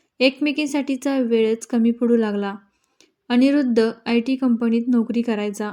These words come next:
ऑफिसला ताण, ट्रॅफिक, थकवा, घरी आल्यावर तो शांतपणा, कोपऱ्यात बसून मोबाईलमध्ये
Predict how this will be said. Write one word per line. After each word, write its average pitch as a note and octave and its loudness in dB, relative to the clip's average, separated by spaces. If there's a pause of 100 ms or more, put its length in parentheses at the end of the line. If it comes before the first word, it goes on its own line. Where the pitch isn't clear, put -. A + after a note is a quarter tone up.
ऑफिसला A#3 -4
ताण, A3 -6 (840)
ट्रॅफिक, A#3+ 0 (520)
थकवा, A3+ -2 (800)
घरी A#3 2
आल्यावर A3 -2
तो A3+ 0
शांतपणा, A3 -6 (520)
कोपऱ्यात B3 0
बसून A3+ -4
मोबाईलमध्ये A3+ -2